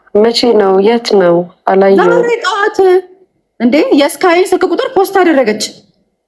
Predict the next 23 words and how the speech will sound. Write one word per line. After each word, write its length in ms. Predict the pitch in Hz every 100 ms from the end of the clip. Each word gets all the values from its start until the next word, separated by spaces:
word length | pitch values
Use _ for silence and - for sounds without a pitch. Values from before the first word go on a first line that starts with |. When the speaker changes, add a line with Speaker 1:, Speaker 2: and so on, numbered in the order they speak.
| -
Speaker 2:
እ፣ 80 | 233 285 330 349 349
ስንት 260 | 349 339 359
ነገር 260 | 311 311
አፏን 300 | 269 269 302
ስከፍት 340 | 302 311 330 -
ቆይታ 340 | 269 285 320 480 679 - _ _ _ _ - - 226
ወንድ 260 | 349 587 554
ልጅ 160 | 494
እኮ 120 | 392 359
ነው 120 | 294
የምትሳደበውን 600 | 311 403 415 330 381 415
ስድብ 180 | 440 523
ስቶሪ 240 | - 359 330
ላይ 140 | 285
ገብተሽ 300 | 269 - 240
እዩ። 160 | 330 208 208 - - _
የምትሳደበውን 800 | 254 269 330 330 294 220 349 523
ስድብ 260 | 330 247 403
ማለት 220 | 240 175
ነው። 100 | 175 185 - -
ከአፏ 260 | - 254 269
የሚወጣውን 520 | 262 226 214 202 185 339
ቃል 200 | 160